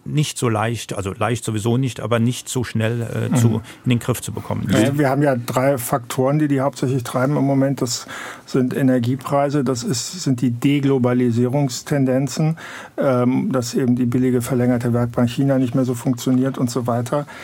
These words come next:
Speaker 2: Äh, und das ist der Fachkräftemangel. Und das sind, glaub ich, alles Dinge, die man jetzt nur durch Zinserhöhungen der Zentralbank, äh, nicht in den Griff bekommt.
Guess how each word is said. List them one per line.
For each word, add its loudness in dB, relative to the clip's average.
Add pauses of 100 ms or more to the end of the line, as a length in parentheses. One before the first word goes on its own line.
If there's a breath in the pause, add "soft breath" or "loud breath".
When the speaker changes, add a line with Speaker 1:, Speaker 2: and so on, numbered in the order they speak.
(320 loud breath)
Speaker 2:
Äh, 2
und 2
das 2
ist 0
der 0
Fachkräftemangel. -2
Und -2
das 0
sind, -2
glaub 2
ich, -2
alles 0
Dinge, 2
die 2
man 4
jetzt 2
nur 2
durch 0
Zinserhöhungen 2
der 2
Zentralbank, 0
äh, -2
nicht 0
in 2
den 2
Griff -4
bekommt. -6